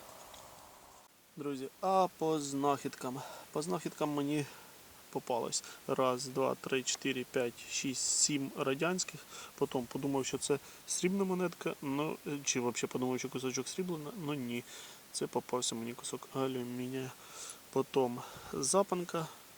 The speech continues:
Ну, я так думаю, що запанка. Хто, хто що знає, то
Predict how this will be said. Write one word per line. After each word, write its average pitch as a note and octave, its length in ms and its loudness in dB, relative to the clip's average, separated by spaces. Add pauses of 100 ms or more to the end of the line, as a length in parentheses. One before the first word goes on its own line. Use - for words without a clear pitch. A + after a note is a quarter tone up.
(840)
Ну, C#3 120 -2
я B2 140 0
так C3 160 -10
думаю, B2 280 -6
що D3+ 140 -8
запанка. D3+ 440 -4
Хто, C#3 240 -4 (720)
хто - 320 -6
що C3 200 -2
знає, D#3 400 -2
то C#3 180 0